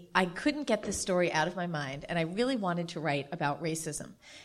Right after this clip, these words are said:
And I decided that I was gonna try to write a book about racism based off that story. And I started, and I failed miserably.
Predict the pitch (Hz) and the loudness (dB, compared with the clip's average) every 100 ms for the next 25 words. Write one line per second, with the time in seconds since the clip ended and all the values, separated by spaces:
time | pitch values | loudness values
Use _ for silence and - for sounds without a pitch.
0 | - 175 170 185 202 220 240 185 170 165 | 0 2 2 4 6 6 6 6 6 4
1 | 165 165 294 330 160 - - 160 151 131 | 0 0 2 2 0 -4 -4 2 2 2
2 | - 175 165 170 151 190 247 254 170 160 | 0 2 2 2 0 2 2 2 0 0
3 | 156 151 170 165 170 147 156 151 - - | -2 2 2 4 2 2 2 -2 -2 -2
4 | 147 143 - - - - - - 208 196 | 0 -2 -6 -16 -20 -20 -16 2 8 8
5 | 190 185 185 - 247 240 285 392 - - | 8 6 2 4 10 10 10 4 0 -10
6 | _ 208 208 185 170 - - 240 240 233 | _ 4 6 8 6 0 4 8 10 8
7 | 202 160 - 139 139 | 6 0 0 -4 -4